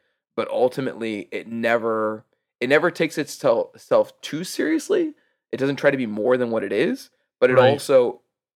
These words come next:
Speaker 1: in its, in its simple world, it is serious that this is, this is what has to happen. This is what I have to do. And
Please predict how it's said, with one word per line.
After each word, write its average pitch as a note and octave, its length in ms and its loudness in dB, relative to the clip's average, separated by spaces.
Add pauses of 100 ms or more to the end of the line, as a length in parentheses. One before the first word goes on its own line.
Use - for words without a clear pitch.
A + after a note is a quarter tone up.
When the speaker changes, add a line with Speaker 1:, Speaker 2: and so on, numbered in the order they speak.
(200)
Speaker 1:
in C#3 160 0
its, B2+ 340 -4
in A#2+ 100 -4
its A#2 180 -2
simple A#2 420 -2
world, B2+ 520 2
it A2 180 -6
is A2+ 480 -4 (120)
serious D#2 640 -6
that G#2+ 160 -8
this A2+ 160 -4
is, A2 200 -6 (360)
this C3 180 -2
is C3+ 100 -6
what B2+ 120 4
has A2 220 0
to - 80 0
happen. G2+ 340 -6
This G2+ 140 -12
is A2+ 100 -14
what A2 120 -2
I G#2 80 2
have F#2+ 260 -2
to - 80 -10
do. G2+ 320 -12 (420)
And G#2+ 400 -2